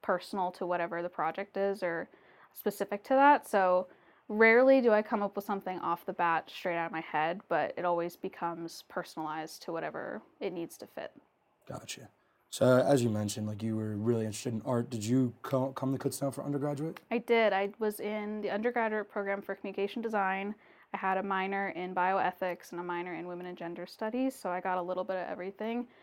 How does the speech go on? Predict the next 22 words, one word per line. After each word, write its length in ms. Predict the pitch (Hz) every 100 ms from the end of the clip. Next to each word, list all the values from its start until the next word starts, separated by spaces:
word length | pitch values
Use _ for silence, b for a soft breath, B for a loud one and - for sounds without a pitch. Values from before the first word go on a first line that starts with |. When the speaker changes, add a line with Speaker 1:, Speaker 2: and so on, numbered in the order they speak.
| b b b
Speaker 1:
Um, 400 | 190 190 185 185 185
the 80 | 196
minor 300 | 180 180 185
in 60 |
bioethics 720 | 190 185 185 185 - 196 202
I 140 | 185 180
nearly 260 | 180 170
failed 300 | 180 - 170
out 200 | 170 247
of, 280 | 349 339 320 -
Speaker 2:
<laughs> 80 | 214
Speaker 1:
but 420 | 214 202 202 -
kinda 340 | - 214 214 - - b b b
kissed 300 | - 226 233
up 160 | 226 226
a 40 |
little 280 | 214 214 214
bit 320 | 196 214 -
and 400 | 202 196 202 208
passed 400 | - 190 190 -
that. 320 | 214 185 -
So, 320 | - 208 196